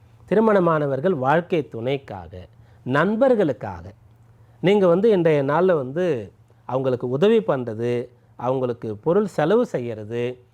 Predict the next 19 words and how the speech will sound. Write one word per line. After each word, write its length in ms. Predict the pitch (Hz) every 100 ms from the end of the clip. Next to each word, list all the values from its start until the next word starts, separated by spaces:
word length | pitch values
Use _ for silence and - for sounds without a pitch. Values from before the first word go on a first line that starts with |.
| _
அவங்களுக்காக 560 | 131 180 208 180 190 208
உங்களுடைய 460 | 233 185 147 127 120
நேரத்தை 520 | 156 233 262 - 165
வந்து 260 | 131 156 208
நீங்க 280 | 151 120 104 95 -
டைம் 220 | 143 180
ஸ்பெண்ட் 360 | 170 - 175 190
பண்ணி 300 | 185 190 302 - _ _ -
ஏதோ 200 | 190 240
ஒன்றை 300 | 185 151 214
செய்து 260 | - 131 120
கொடுப்பது, 340 | 104 92 - _ _ _ -
இப்படியான 400 | 147 160 151 139
விஷயங்கள்லாம் 680 | 127 151 135 123 110 156 135
இருக்கிறது. 400 | 107 - 87 82 _ _ _ _
அதுபோல 600 | - 127 120 101 120 202 156
ஏற்கனவே 760 | 151 214 214 214 214 247 214
இருக்கக்கூடிய 460 | 214 233 - 208 220
கமிட்மெண்ட், 540 | 156 147 147 107 95